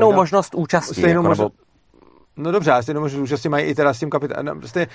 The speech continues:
Speaker 1: protože jste potom i taky řekl, že je problém, když někdo má větší, eh, vliv na to, eh, jak se ty pravidla utvářejí. A já se teď snažím zjistit, vy jste to označil u toho, že ten problém je, když má ten větší vliv kvůli svýmu kapitálu, a já se snažím zjistit,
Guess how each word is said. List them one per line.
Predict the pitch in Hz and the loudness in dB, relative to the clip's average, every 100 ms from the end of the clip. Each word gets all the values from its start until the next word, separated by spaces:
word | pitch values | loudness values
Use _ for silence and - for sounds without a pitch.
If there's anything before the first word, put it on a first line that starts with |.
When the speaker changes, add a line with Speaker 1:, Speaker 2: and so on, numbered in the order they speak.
| - - | -14 -10
Speaker 1:
protože | - 160 190 | -6 -2 0
jste | 196 | 0
potom | 170 185 180 | 0 -2 -2
i | |
taky | 170 165 135 | -2 0 -2
řekl, | 123 165 | 0 2
že | 160 | 2
je | |
problém, | 131 127 143 156 | 2 0 0 0
když | 143 131 | -2 -6
někdo | 147 147 | -4 -2
má | 156 147 | 0 0
větší, | 127 123 - 147 147 - | 0 -2 -6 -6 -6 -6
eh, | - 123 120 120 117 | -4 -2 -2 -2 -2
vliv | 120 107 147 - _ | -4 -2 -2 -2 _
na | 123 120 | -6 -4
to, | 123 123 160 _ _ _ | 0 0 0 _ _ _
eh, | - 135 131 | -4 0 2
jak | 131 | 0
se | - | -2
ty | 147 | -2
pravidla | 135 127 123 | 0 2 2
utvářejí. | 123 107 107 101 98 - _ _ _ - | 0 2 2 2 -4 -14 _ _ _ 2
A | |
já | 147 | 2
se | 143 | 2
teď | 160 156 | -2 -4
snažím | 156 143 | -4 -4
zjistit, | 113 107 139 170 - | -6 -6 -6 -6 -6
vy | 139 | -6
jste | 143 170 | -2 -2
to | 165 156 - | 0 -2 -4
označil | - 131 151 165 147 | -4 -2 -2 -2 -2
u | |
toho, | 147 143 | 0 0
že | |
ten | 143 143 | 0 -2
problém | 139 143 135 | 0 0 0
je, | 131 | -2
když | 135 123 | -4 -4
má | 139 135 | -2 -2
ten | 147 | -2
větší | 120 123 143 | -2 -4 -4
vliv | 117 127 | -4 -4
kvůli | - 135 135 - - | -4 -2 -2 -4 -12
svýmu | - 143 | -8 -6
kapitálu, | 139 104 98 98 131 185 - - - | -4 -4 0 0 0 -4 -12 -10 -2
a | |
já | 143 | 0
se | 160 | 0
snažím | 180 151 131 | -4 -4 -6
zjistit, | 104 - 175 | -8 -8 -8